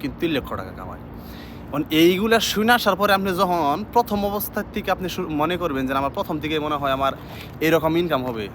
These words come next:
দুই লক্ষ, আড়াই লক্ষ, তিন লক্ষ টাকা আর ইনকাম হবে, এটা কোনো দিন কল্পনায় নেবেন না। আপনি যদি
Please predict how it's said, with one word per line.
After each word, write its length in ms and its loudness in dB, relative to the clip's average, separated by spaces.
দুই 120 0
লক্ষ, 200 0
আড়াই 160 0
লক্ষ, 180 -4
তিন 140 -4
লক্ষ 160 -4
টাকা 220 -2
আর 200 -2
ইনকাম 260 -4
হবে, 200 -8
এটা 140 4
কোনো 240 2
দিন 180 4
কল্পনায় 420 2
নেবেন 240 0
না। 180 -8
আপনি 240 4
যদি 420 0